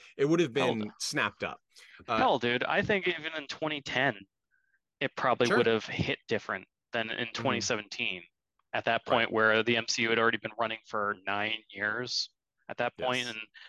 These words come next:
Speaker 2: the appetite for sci-fi wasn't great. Like, the appetite for sci-fi was probably higher in twenty ten, especially
Speaker 1: Sure.
Speaker 2: because Star Trek was starting to peter out, and someone was like, "Man, I really could use some sci-fi." And then at some point, everyone's like, "Oh, well, I guess sci-fi is never coming back."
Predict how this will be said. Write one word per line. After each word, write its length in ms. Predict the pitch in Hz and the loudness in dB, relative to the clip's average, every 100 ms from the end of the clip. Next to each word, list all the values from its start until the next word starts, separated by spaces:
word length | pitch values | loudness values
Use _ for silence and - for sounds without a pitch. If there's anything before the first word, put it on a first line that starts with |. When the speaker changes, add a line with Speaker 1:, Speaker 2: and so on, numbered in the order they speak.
| - | -2
Speaker 2:
the 100 | 127 | 0
appetite 420 | 113 - - 117 | 0 -2 -2 -2
for 120 | - | -4
sci-fi 580 | - 110 104 - 113 110 | -2 0 0 0 0 0
wasn't 360 | 104 104 104 107 | 0 -4 -6 -12
great. 400 | - 104 104 127 - - - - | -6 -2 0 -2 -6 -20 -8 -6
Like, 140 | 107 | -2
the 120 | 131 | -2
appetite 360 | 147 - 160 147 | -2 -2 -2 -2
for 100 | 127 | -2
sci-fi 600 | - 123 123 123 113 113 | 0 0 0 0 2 2
was 180 | 110 - | -2 -8
probably 680 | - - 120 120 120 117 110 _ _ _ | -8 0 0 0 -2 -4 -4 _ _ _
higher 400 | - 123 113 113 | -4 0 2 2
in 100 | 101 | 0
twenty 280 | - 107 104 | -6 -8 -6
ten, 260 | - 98 92 _ _ _ - - _ - | -4 -4 -6 _ _ _ -20 -20 _ -6
especially 400 | - 135 - 120 | -2 0 2 2
Speaker 1:
Sure. 120 | 120 | 2
Speaker 2:
because 260 | 117 107 - - _ | 0 -2 -6 -16 _
Star 320 | - - 113 | -12 -2 -2
Trek 240 | - 107 - | 0 -2 -4
was 100 | - | -6
starting 280 | 117 - | -6 -6
to 180 | 101 95 - - - - - | -8 -8 -10 -20 -20 -18 -8
peter 340 | - 139 120 | -2 2 4
out, 280 | 113 120 120 110 | 4 2 0 -4
and 80 | |
someone 240 | - 127 120 | -2 0 0
was 140 | 113 | 0
like, 180 | 113 110 | -2 0
"Man, 200 | 185 202 | -2 -2
I 60 | 139 | -2
really 380 | 180 302 247 - _ - | -2 -2 -4 -6 _ -8
could 160 | - _ _ | -8 _ _
use 180 | - 151 | -12 -6
some 140 | - 135 | -6 -4
sci-fi." 540 | - 147 170 127 113 | 0 0 0 0 2
And 120 | 113 | 0
then 120 | 113 113 | 0 -2
at 80 | |
some 120 | - 117 | -4 -4
point, 140 | 120 117 | -2 -2
everyone's 280 | 113 117 | -2 -4
like, 200 | 113 113 117 | -2 -2 -4
"Oh, 220 | 120 110 | -8 -6
well, 200 | 101 104 | 0 2
I 60 | 107 | 2
guess 180 | 110 - | 0 -2
sci-fi 280 | 101 98 104 | -4 -2 -2
is 100 | 95 | -2
never 160 | 101 | -8
coming 240 | - 104 92 | -10 -12 -6
back." 240 | - - | -4 -4